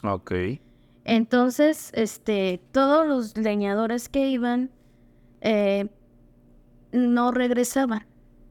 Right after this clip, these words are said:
Speaker 1: ¿Por qué se metían a la cueva o cómo?
Speaker 2: Que decían que había algo en esa cueva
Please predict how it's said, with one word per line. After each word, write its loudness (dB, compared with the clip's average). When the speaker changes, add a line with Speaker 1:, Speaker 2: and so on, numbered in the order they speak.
Speaker 1:
¿Por -10
qué -2
se 2
metían 4
a 6
la 0
cueva -6
o -8
cómo? -12
Speaker 2:
Que 0
decían 0
que -2
había 0
algo -4
en 2
esa -4
cueva -2